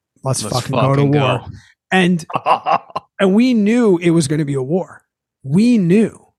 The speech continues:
Speaker 2: Yeah.
Speaker 1: it was gonna be a war. And what made the war aw-, more awesome is this is, the Grindstone one hundred has been around for a long time,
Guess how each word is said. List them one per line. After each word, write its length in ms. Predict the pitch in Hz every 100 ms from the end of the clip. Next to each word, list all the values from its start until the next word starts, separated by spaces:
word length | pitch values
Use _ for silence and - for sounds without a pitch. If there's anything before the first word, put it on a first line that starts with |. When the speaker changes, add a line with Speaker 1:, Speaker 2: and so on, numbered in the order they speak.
| _
Speaker 2:
Yeah. 220 | 117 107
Speaker 1:
it 20 | 101
was 140 | 147
gonna 180 | 160 147
be 140 | 143
a 100 | 131
war. 380 | 123 120 113 - -
And 200 | 196 180 _ _ _ _
what 180 | 190 180
made 240 | 208 269
the 80 | 254
war 400 | 196 170 185 175 -
aw-, 220 | 151 156
more 280 | 175 170 156
awesome 380 | 156 151 - 131
is 160 | 127
this 180 | 156 170
is, 160 | 214 185 - 156 -
the 140 | 170
Grindstone 440 | 156 190 220 214 190
one 100 | 139
hundred 220 | 151 127
has 60 | 120
been 140 | 135
around 340 | 131 127 123
for 440 | - 127 120 117 - _ _ _
a 60 | 151
long 300 | 143 139 127
time, 400 | 98 107 -